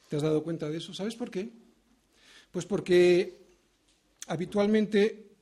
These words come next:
no somos capaces de reconocer algo, que somos muy débiles. Hoy podemos estar completamente sanos y dentro de un momento una bacteria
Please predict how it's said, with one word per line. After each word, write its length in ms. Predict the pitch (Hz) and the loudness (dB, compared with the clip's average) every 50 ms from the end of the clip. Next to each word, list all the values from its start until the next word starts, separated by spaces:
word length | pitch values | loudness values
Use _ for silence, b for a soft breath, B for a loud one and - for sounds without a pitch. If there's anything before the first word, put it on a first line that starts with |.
| _ _ _ _ _ _ _ _ _ _ _ _ _ _ _ _ _ _ _ _ _ _ _ - | _ _ _ _ _ _ _ _ _ _ _ _ _ _ _ _ _ _ _ _ _ _ _ -4
no 180 | 190 180 208 | -2 -2 0
somos 300 | - - 185 175 160 - | 0 -2 -2 -2 -4 -6
capaces 400 | - - 151 - 170 139 170 151 | -6 -8 -8 -6 -6 -6 -6 -6
de 80 | 143 139 | -8 -8
reconocer 420 | 135 - 135 131 117 - 143 120 | -6 -6 -6 -6 -6 -6 -6 -4
algo, 260 | 117 113 110 104 104 104 | -4 -6 -6 -8 -10 -12
que 100 | - - | -12 -10
somos 280 | - 147 147 151 151 | -8 -6 -6 -6 -6
muy 140 | 143 139 135 | -8 -8 -6
débiles. 580 | 113 110 107 101 104 104 - _ - - - - _ _ _ _ _ _ _ _ _ _ _ _ _ _ _ _ B B B B B B B | -8 -8 -10 -12 -16 -18 -20 _ -20 -20 -20 -20 _ _ _ _ _ _ _ _ _ _ _ _ _ _ _ _ B B B B B B B
Hoy 160 | 147 156 180 | -2 -2 -2
podemos 400 | 175 202 190 180 196 202 185 156 | 0 -2 -2 0 0 -2 -2 -4
estar 260 | 170 - - 185 180 | -6 -6 -6 -6 -6
completamente 640 | - 170 139 151 151 - 147 131 131 127 120 127 131 | -6 -8 -6 -6 -6 -4 -4 -4 -4 -4 -4 -6 -6
sanos 580 | - - 165 165 175 180 190 196 208 196 - - | -6 -4 -2 0 0 2 2 0 0 -2 -4 -6
y 80 | - 139 | -6 -2
dentro 340 | 127 160 180 170 170 160 151 | 0 0 0 0 -2 -2 -2
de 80 | 139 | 0
un 80 | 143 131 | 0 0
momento 380 | 127 131 131 139 143 139 143 147 | 0 0 0 -2 -2 -2 -2 -4
una 120 | 143 131 | -4 -4
bacteria 600 | 123 123 123 - - 170 160 156 143 147 143 143 | -4 -6 -8 -6 -4 -4 -2 0 -2 -2 -4 -4